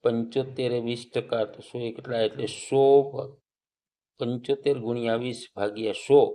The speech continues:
એટલે પંચોતેર ભાગ્યા પાંચ એટલે પંદર રૂપિયા થયા.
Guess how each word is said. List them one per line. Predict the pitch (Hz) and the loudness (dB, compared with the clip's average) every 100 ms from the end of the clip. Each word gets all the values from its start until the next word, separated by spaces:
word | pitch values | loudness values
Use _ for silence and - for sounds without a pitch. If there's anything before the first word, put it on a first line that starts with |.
| 104 _ _ _ _ _ _ _ _ | -10 _ _ _ _ _ _ _ _
એટલે | 110 - 131 110 - _ | -14 -2 2 2 0 _
પંચોતેર | - 117 107 135 131 123 | -14 -14 -10 -10 -10 -10
ભાગ્યા | 107 104 107 101 | -6 -6 -4 -4
પાંચ | 107 104 110 | -4 -6 -10
એટલે | - - | -16 -8
પંદર | 120 120 139 | -6 2 2
રૂપિયા | 113 110 113 107 | 2 -2 -2 -2
થયા. | - 101 87 | -6 -4 -4